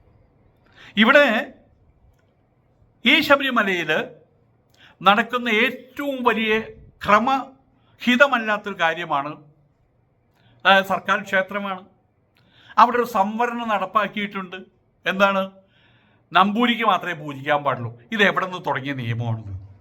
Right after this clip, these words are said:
പൂജാരി എന്ന് പറഞ്ഞാൽ പൂജ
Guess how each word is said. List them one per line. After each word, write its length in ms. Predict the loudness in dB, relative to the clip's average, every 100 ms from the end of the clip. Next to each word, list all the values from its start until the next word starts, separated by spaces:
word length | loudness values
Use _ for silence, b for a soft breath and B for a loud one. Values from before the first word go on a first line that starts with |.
| _ _ _ _ _ _ _ _ _ _ _ b b b b
പൂജാരി 520 | 4 6 6 6 4 0
എന്ന് 120 | -2
പറഞ്ഞാൽ 240 | 0 0 -2
പൂജ 180 | -4 2